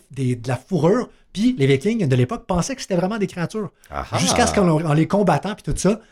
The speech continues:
Speaker 1: euh, ils enlèvent le, le masque, le chapeau, puis ils se rendent compte que c'était des humains,
Speaker 2: Ah !
Speaker 1: euh, qui étaient justement, euh, un peu, euh, fous. Donc, le, les Berserkers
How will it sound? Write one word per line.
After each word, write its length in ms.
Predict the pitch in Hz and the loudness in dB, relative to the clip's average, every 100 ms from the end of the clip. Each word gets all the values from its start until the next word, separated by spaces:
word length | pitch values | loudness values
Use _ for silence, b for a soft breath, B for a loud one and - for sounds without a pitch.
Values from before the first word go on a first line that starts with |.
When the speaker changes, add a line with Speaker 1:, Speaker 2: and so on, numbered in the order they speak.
| b - | b -4
Speaker 1:
euh, 220 | 117 120 | 0 2
ils 80 | 127 | 4
enlèvent 360 | 147 151 190 160 | 4 4 4 4
le, 220 | 135 127 | 4 4
le 160 | 120 117 | 4 4
masque, 320 | 170 190 - | 2 0 -2
le 80 | 135 | -2
chapeau, 340 | 143 123 220 | 0 0 -2
puis 100 | 214 | -2
ils 40 | 127 | -6
se 60 | |
rendent 120 | 131 117 | -6 -6
compte 180 | 196 | -8
que 80 | 190 | -10
c'était 160 | - 127 | -10 -10
des 240 | 110 95 | -10 -8
humains, 160 | 107 143 - _ _ | -6 -6 -8 _ _
Speaker 2:
Ah ! 280 | 73 110 190 | -2 0 0
Speaker 1:
euh, 40 | 104 | -4
qui 160 | - | -8
étaient 200 | 120 135 | -6 -2
justement, 520 | 131 - 120 117 131 120 | -2 -2 -4 0 0 -2
euh, 220 | 107 107 98 - - - | -4 -8 -10 -14 -18 -18
un 60 | 107 | -12
peu, 220 | 131 127 | -4 -2
euh, 140 | 110 | -2
fous. 340 | 98 - 175 190 b b - | -8 -6 -4 -4 b b -14
Donc, 180 | 120 - | -10 -2
le, 160 | 123 | 0
les 160 | 123 131 | 2 2
Berserkers 680 | 160 175 160 127 151 190 | 2 4 2 2 0 -2